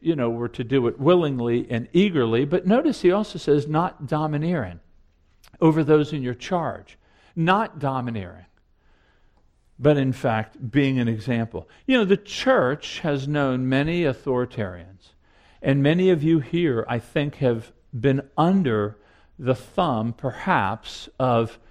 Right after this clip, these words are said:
of a domineering leader. Could have been in your home, could be at work, perhaps it was even in the church.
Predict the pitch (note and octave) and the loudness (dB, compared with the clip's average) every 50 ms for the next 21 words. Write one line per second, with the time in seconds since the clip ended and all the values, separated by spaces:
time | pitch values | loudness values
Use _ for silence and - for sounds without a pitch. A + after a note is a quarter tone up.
0 | _ _ _ - C3+ B2+ C#3+ B2+ A2 G#2+ D3 C3 C3 C3+ C3+ C3+ C3 B2+ A#2+ A#2+ | _ _ _ -4 0 0 0 -2 0 0 2 2 2 0 -2 0 0 0 0 0
1 | A#2+ A#2 A#2 A#2 A#2+ A#2+ A2 F2+ E2+ D#2+ - - - - B2+ A2 A2+ C3 C#3 D3+ | 0 -2 -2 -2 0 0 0 -2 -2 -6 -10 -10 -2 0 2 2 2 2 2 2
2 | D#3+ E3 F3 F3+ D#3+ C3+ D3 C#3 C3+ C3+ C3 B2+ A#2+ - - C3 A#2+ A#2 C3 C3+ | 0 0 0 0 0 2 2 2 2 0 -2 -4 -4 -2 -2 -2 0 2 2 2
3 | C#3+ C#3+ C#3 - A#2+ A#2+ A#2 A2+ A#2 - - _ _ _ _ _ _ _ _ _ | 2 2 0 -2 0 0 0 0 0 -4 -8 _ _ _ _ _ _ _ _ _
4 | _ - - A#2 A2+ A#2+ C3+ - - - - C3 A2+ A2+ B2 A#2 A2 A#2 A2+ A2 | _ -4 0 2 2 2 0 -2 -6 -6 -4 -2 0 2 2 2 2 0 -2 0
5 | G#2+ G#2 G#2 G2+ - - B2+ G#2+ F#2 F2+ - - - | 0 -2 -4 -4 -6 -2 -2 -2 -2 -2 -6 -12 -20